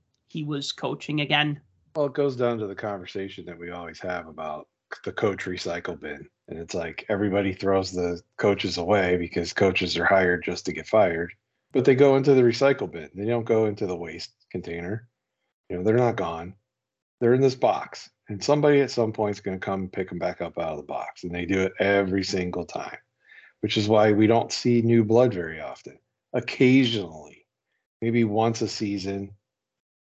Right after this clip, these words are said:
Speaker 2: once every couple seasons, we'll get a couple guys that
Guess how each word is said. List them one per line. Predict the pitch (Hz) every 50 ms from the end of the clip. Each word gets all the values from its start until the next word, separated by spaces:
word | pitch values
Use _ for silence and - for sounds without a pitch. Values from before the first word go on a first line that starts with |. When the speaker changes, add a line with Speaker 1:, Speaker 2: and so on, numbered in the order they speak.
| _ _ _ -
Speaker 2:
once | 104 107 107 98 -
every | 110 104 95 98 92
couple | - 107 101 87 92 92 90
seasons, | - - 92 90 87 85 87 87 85 87
we'll | 90 92
get | 82 - 101 95
a | 92 90 - -
couple | - - 98 85 - - 85 76 - - _ _ _ _ _ _ _ _ _ _ _ _ _ -
guys | 98 92 90 90 90 85 80
that | 82 87 - -